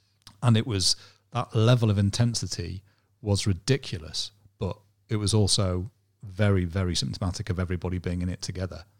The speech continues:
And, you know, Newcastle was growing as a city, was changing as a city, was becoming, you know, was becoming different. You know, the old industry was going and it was becoming something else.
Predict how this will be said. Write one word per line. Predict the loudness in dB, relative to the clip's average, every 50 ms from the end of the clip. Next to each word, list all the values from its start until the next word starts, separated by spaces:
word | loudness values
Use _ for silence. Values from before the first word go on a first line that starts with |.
| _ _ _ _ _ _ _ -6
And, | -2 0 0 2 2 0 -2 -4 -10 _ _ _ _ _ _ _ _ _ _
you | -4 -4
know, | -4 -2 -2
Newcastle | -2 -2 -2 0 0 0 0 2 2 2 2
was | 2 2 2 2 0 0 -2 -14 -20 _ _
growing | 0 4 4 6 6 6 4
as | 4 2 2 4
a | 4
city, | 4 4 4 2 0 0 2 2 0 -2 -4 -10 -20 -20 _ _
was | -6 -6 -2
changing | 0 2 4 4 4 4 4 2 2
as | 2 2
a | 0
city, | 0 0 -2 -2 -2 -4 -4
was | -4 -4
becoming, | -6 -6 -6 2 4 6 8 8 8 8 6 4 2 0 _ _ _ _ _ _ _ _ _ -8
you | -2 0
know, | 0 0
was | 0 0 -2
becoming | -2 -4 0 4 6 8 8 8 6
different. | 6 4 2 2 2 2 2 2 2 0 -4 -10 -14 _ -14
You | -8 -4
know, | -2 -2 0
the | 2 2
old | 4 4 6
industry | 6 6 4 4 2 0 0 0
was | 0 0 0
going | 2 2 4 4 4 2
and | 0
it | -2
was | -4 -4
becoming | -4 -6 -4 0 2 2 2 2
something | 2 0 -4 -4 -4 -2
else. | 0 0 0 0 -2 -2